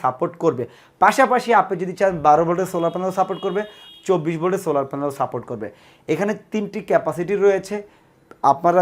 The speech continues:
যারা অল্প পরিসরে সোলার প্যানেলের মাধ্যমে ব্যবহার করতে চাচ্ছেন, তারা বিশ এম্পিয়ার নেবেন, যদি প্যানেলের পরিমাণ আরেকটু বাড়ে সেক্ষেত্রে তিরিশ এম্পিয়ার নেবেন, এবং চল্লিশ এম্পিয়ার হলো ম্যাক্সিমাম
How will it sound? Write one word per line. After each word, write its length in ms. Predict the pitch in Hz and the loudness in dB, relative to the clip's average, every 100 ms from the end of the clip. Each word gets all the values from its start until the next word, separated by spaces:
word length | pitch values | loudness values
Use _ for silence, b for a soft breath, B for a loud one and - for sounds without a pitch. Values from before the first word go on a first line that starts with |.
| 170 | 2
যারা 120 | 180 175 _ 143 | 0 -4 _ 0
অল্প 160 | 165 170 208 | 0 0 -2
পরিসরে 320 | 208 196 185 180 | -2 -2 -4 -6
সোলার 240 | 180 156 156 | -2 -2 -2
প্যানেলের 280 | 160 170 170 | -4 -4 -4
মাধ্যমে 220 | 165 180 147 | -4 -4 -2
ব্যবহার 200 | 143 156 | -2 -4
করতে 160 | 156 | -6
চাচ্ছেন, 220 | 180 165 165 | -6 -4 -4
তারা 140 | 147 143 131 | -2 -2 -4
বিশ 140 | 135 196 | -4 -4
এম্পিয়ার 260 | 160 185 175 | -2 -2 -2
নেবেন, 180 | 170 175 _ _ 135 | -4 -6 _ _ -10
যদি 140 | 143 151 | -8 -6
প্যানেলের 280 | 160 156 165 | -4 -4 -4
পরিমাণ 200 | - 165 160 | -6 -4 -4
আরেকটু 180 | 143 151 | -4 0
বাড়ে 160 | 143 170 170 B B | 0 0 -6 B B
সেক্ষেত্রে 320 | - 147 165 165 | -6 -4 -4 -4
তিরিশ 200 | 160 156 185 | -4 0 -2
এম্পিয়ার 260 | 175 190 | 0 -2
নেবেন, 180 | 180 185 185 b b b 180 | -2 -4 -8 b b b 0
এবং 120 | 208 147 - | 0 -2 -2
চল্লিশ 260 | 190 185 214 | 0 2 2
এম্পিয়ার 260 | 202 220 208 | 2 0 2
হলো 120 | 233 247 b b 131 147 | 0 -2 b b -6 -2
ম্যাক্সিমাম 480 | 160 - 180 180 | -2 -2 -4 -2